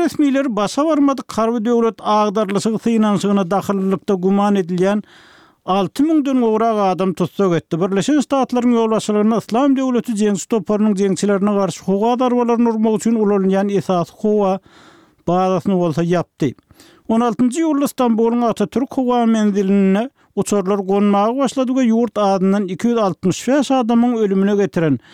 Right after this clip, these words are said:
bir müň dört ýüzden gowrak adam ýaralan döwlet agdarlyşygy synanşygyndan soň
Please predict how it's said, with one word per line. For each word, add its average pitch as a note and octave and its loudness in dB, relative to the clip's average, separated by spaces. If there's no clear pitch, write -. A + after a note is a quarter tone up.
bir A#3 2
müň C#4+ 2
dört B3 -2
ýüzden B3 0
gowrak A3 0
adam G3+ 2
ýaralan F#3+ 0
döwlet E3+ 0
agdarlyşygy A3 -2
synanşygyndan F3+ 0
soň F3+ -2